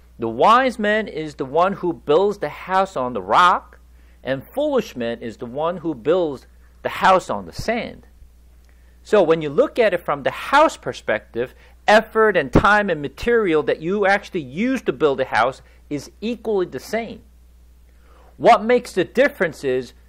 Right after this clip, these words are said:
the foundation, either on the rock or the sand. So I, as I mentioned,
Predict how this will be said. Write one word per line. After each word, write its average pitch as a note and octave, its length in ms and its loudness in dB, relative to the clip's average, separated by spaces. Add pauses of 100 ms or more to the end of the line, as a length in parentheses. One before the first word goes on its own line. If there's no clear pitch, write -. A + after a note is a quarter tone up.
(200)
the F3 120 2
foundation, G#3 880 2 (920)
either G3 320 2
on E3 100 4
the B2+ 100 4
rock A3 480 6 (600)
or A#3+ 460 6 (120)
the A3 80 -8
sand. C#3 520 -6 (1400)
So F#3 120 0
I, F#3 180 6
as F#3+ 240 0
I A#3 100 6
mentioned, G#3 520 -2